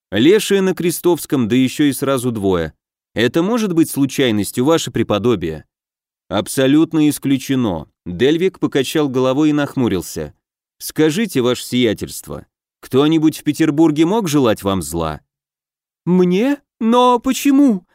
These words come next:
растерянно отозвалась Бобринская. "Конечно, у моего покойного мужа были враги, но я и подумать не могла". "Ваш муж был охотником?" поинтересовался я.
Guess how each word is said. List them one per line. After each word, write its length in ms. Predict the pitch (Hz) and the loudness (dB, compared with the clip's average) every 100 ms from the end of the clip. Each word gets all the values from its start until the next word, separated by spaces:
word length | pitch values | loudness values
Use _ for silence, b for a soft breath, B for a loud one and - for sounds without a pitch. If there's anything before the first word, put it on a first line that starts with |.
| - | -2
растерянно 680 | 117 135 - 143 143 135 | 2 2 2 2 2 0
отозвалась 580 | 131 135 117 135 135 117 | -2 -4 -2 0 0 -2
Бобринская. 720 | 110 165 110 98 - 101 98 - _ _ _ _ _ - | 0 0 2 -2 -4 -6 -6 -8 _ _ _ _ _ -6
"Конечно, 560 | 233 226 226 214 208 | -2 0 0 -2 -2
у 120 | 220 214 | 0 0
моего 320 | 208 196 190 | 2 2 2
покойного 580 | 185 175 190 180 175 175 | 0 2 2 4 0 0
мужа 320 | 196 170 196 | 0 0 0
были 300 | 190 277 202 | 2 2 2
враги, 500 | 127 139 117 127 123 | 2 -2 -2 0 0
но 200 | 123 123 | 0 2
я 200 | 123 135 | 2 2
и 80 | 143 | 2
подумать 720 | 160 170 156 254 262 196 - | 2 0 0 0 0 -2 -4
не 120 | 190 | -2
могла". 560 | 175 170 135 147 123 - _ _ _ _ | 0 -2 -2 -2 -4 -10 _ _ _ _
"Ваш 340 | 90 117 143 - | -4 0 0 0
муж 220 | 165 135 | -2 0
был 180 | 156 156 | 2 2
охотником?" 680 | 147 233 240 139 - 85 | 0 -4 -4 -4 -4 -6
поинтересовался 1000 | 80 127 120 123 113 - 120 107 90 - | -2 0 0 -2 -4 -2 0 0 -4 -6
я. 220 | 90 80 | -6 -6